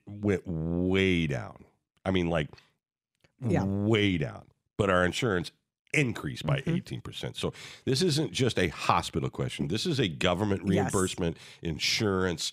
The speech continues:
Speaker 1: the
Speaker 2: All
Speaker 1: whole,
Speaker 2: the
Speaker 1: n-, everything.
Speaker 2: Yep.
Speaker 1: And they're the last to change. I mean, because it, you can't s-, I get, you can't stop the ship on a dime, but all of it has to be rethought. I
Speaker 2: Oh, absolutely. And, and it's,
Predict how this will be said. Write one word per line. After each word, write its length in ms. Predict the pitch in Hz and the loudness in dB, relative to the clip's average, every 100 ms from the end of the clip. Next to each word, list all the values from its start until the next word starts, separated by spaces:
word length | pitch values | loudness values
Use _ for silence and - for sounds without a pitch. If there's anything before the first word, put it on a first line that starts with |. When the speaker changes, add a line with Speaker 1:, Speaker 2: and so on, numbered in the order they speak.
| - - - | -10 -8 -2
Speaker 1:
the 80 | |
Speaker 2:
All 40 | 85 | 2
Speaker 1:
whole, 320 | 190 127 120 | 4 4 6
Speaker 2:
the 40 | 117 | 4
Speaker 1:
n-, 120 | 117 - | 2 2
everything. 400 | 127 160 147 151 156 | 0 2 2 2 0
Speaker 2:
Yep. 80 | 107 | 0
Speaker 1:
And 200 | 104 92 | -2 2
they're 160 | 165 | 2
the 100 | 156 | 2
last 480 | 92 110 110 98 - | 2 4 4 2 -2
to 60 | - | -8
change. 360 | - 73 71 78 | -2 0 0 0
I 40 | |
mean, 160 | 78 76 | 0 0
because 320 | 78 87 78 | 0 0 0
it, 120 | 85 - | -2 -4
you 180 | 90 | -6
can't 280 | 73 101 87 | -2 -2 -2
s-, 100 | - - | -4 -6
I 120 | 85 | -4
get, 320 | 78 78 95 - | -4 -4 -4 -6
you 80 | 85 | -10
can't 260 | 76 92 76 | -8 -4 -4
stop 280 | - 78 - | 0 0 0
the 60 | 80 | -4
ship 260 | - 80 | -4 -2
on 80 | 73 | -4
a 60 | 64 | -4
dime, 500 | 60 87 73 67 64 - - - | -4 -4 -4 -8 -8 -14 -10 -6
but 120 | 98 - | -4 0
all 360 | 110 120 98 | 2 2 2
of 80 | 80 | 0
it 80 | 67 | 0
has 260 | 76 73 | 0 0
to 80 | - | -2
be 160 | 71 71 | -2 -2
rethought. 460 | 67 64 - 52 - | -2 -2 -4 -6 -4
I 120 | - | -2
Speaker 2:
Oh, 140 | 214 - | 0 0
absolutely. 720 | 226 220 - 175 175 139 147 | -2 -2 -4 -2 -2 -2 -2
And, 120 | 170 | -2
and 200 | 180 190 | -2 -2
it's, 280 | 180 - | -2 -6